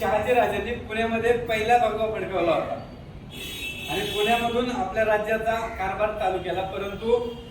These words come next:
मुरार जगदेव आणि रायाराव नावाच्या आदिलशाही जे सरदार होते, त्यांनी पुन्हा बेचिराग केलं, गाढवाचा नांगर पस-, फिरवला.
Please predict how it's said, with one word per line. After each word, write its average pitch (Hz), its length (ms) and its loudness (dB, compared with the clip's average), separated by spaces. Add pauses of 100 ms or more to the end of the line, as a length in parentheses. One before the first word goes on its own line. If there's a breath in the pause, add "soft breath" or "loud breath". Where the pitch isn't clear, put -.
(160)
मुरार 214 300 4
जगदेव 214 400 2
आणि - 200 -2
रायाराव 214 800 4
नावाच्या 202 380 -2
आदिलशाही 208 680 0 (520)
जे 208 100 -4
सरदार 196 360 2
होते, 156 280 -2
त्यांनी 170 220 -4
पुन्हा 196 280 -4
बेचिराग 208 440 2
केलं, 202 380 0
गाढवाचा 185 420 2
नांगर 208 320 0
पस-, 165 880 -2
फिरवला. 180 480 0